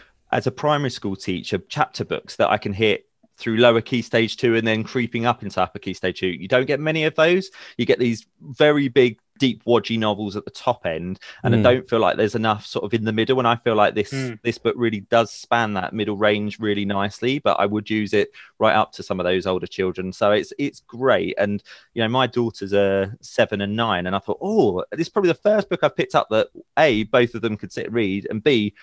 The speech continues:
Speaker 1: both of them would enjoy."
Speaker 2: Yeah.
Speaker 1: Um,
Speaker 2: Oh, cool.
Speaker 1: so, so you've really hit that kind of, yeah, that age range really nicely.
Speaker 2: Oh, thank you.
Speaker 1: Yeah, yeah, great stuff. So, so what about The Invisible? It'd be lovely to hear, hear a bit more about that.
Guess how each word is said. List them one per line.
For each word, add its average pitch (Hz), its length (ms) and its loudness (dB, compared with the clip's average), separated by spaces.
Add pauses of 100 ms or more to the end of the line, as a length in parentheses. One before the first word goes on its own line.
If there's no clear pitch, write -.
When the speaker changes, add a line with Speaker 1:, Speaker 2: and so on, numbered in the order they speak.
(120)
Speaker 1:
both 120 140 4
of - 60 -20
them 110 100 -4
would 107 160 0
enjoy." 110 500 2 (400)
Speaker 2:
Yeah. 107 280 4
Speaker 1:
Um, 107 240 -6
Speaker 2:
Oh, 123 240 -2
cool. 160 220 -2
Speaker 1:
so, 117 280 0
so - 140 -2
you've 127 340 -4
really 139 240 0
hit 123 160 0
that - 220 -4
kind 107 260 -6
of, 101 180 -2 (220)
yeah, 92 300 0
that 104 160 2
age 107 180 -2
range 87 240 -4
really 90 280 -2
nicely. 87 600 -8
Speaker 2:
Oh, 117 140 -2
thank 123 260 -6
you. 139 220 2
Speaker 1:
Yeah, 131 140 4 (140)
yeah, 110 160 0
great 143 260 0
stuff. - 200 0 (320)
So, 185 360 0
so - 180 0
what 220 160 2
about 196 180 4
The 147 80 0
Invisible? 110 480 -2
It'd 98 120 -4
be 123 80 -2
lovely 131 260 2
to 120 120 -6
hear, 120 260 2 (180)
hear 123 240 -2
a 110 60 -4
bit - 120 -6
more 113 160 -4
about 107 220 -2
that. 107 240 -2